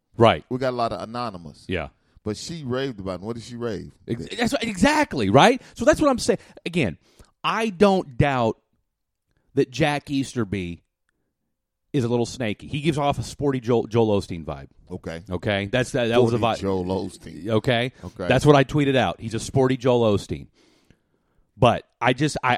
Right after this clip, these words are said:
Speaker 1: I just feel like this was a hit piece of the, of, of, of the nth degree.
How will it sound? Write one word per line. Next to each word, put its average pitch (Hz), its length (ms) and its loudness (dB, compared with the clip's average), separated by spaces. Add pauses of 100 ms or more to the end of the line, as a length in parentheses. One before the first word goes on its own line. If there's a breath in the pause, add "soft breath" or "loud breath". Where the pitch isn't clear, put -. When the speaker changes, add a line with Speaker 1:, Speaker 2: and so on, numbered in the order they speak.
Speaker 1:
I 123 40 4
just 135 260 -6
feel 151 220 2
like 127 480 -4
this 147 260 2
was 147 160 0
a 107 180 -2
hit 113 320 -8
piece 170 540 -10 (360)
of 113 200 -2
the, 107 400 0 (720)
of, 123 160 -6
of, 113 300 -4
of 113 180 -4
the 104 240 -6
nth 151 300 -6
degree. 104 420 -2